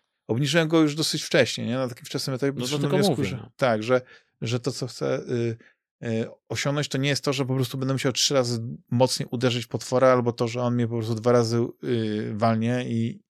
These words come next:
Speaker 1: i padam, nie? Bo to też też jest, e, e, istotne, ale
Speaker 2: No nie
Speaker 1: wiesz,
Speaker 2: wiem,
Speaker 1: je-
Speaker 2: słuchaj, no, wiesz, no, ja, ja nie gram w takie gry. Z tego, co mówisz, e, też specjalnie jakoś mnie nie przekonałeś.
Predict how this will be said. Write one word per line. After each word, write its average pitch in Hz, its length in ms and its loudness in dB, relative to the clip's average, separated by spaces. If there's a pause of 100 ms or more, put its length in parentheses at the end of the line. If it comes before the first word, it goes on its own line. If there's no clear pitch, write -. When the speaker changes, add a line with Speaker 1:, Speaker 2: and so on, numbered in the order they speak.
(140)
Speaker 1:
i 113 100 -8
padam, 101 380 -2
nie? 107 160 -4
Bo 117 180 -6
to 113 160 -6
też - 400 -4 (220)
też 110 140 -8
jest, - 380 -12
e, 107 160 -4 (720)
e, 113 220 -10
istotne, - 300 -4
ale 180 180 6 (360)
Speaker 2:
No 185 80 -10
nie 202 60 -4
Speaker 1:
wiesz, 190 180 10
Speaker 2:
wiem, 156 140 6
Speaker 1:
je- - 60 2
Speaker 2:
słuchaj, 160 200 6
no, 170 100 4 (600)
wiesz, 175 240 6
no, 151 180 0
ja, 165 340 4
ja 175 180 6
nie 190 180 4
gram 170 200 4
w - 60 -10
takie 151 280 -2
gry. 151 420 0 (360)
Z - 140 -12
tego, 156 240 -2
co - 160 -6
mówisz, 143 640 -2
e, 135 200 -2
też 135 220 -4
specjalnie 131 600 -2
jakoś 123 360 -4
mnie 127 120 -4
nie 120 120 -4
przekonałeś. 117 840 -4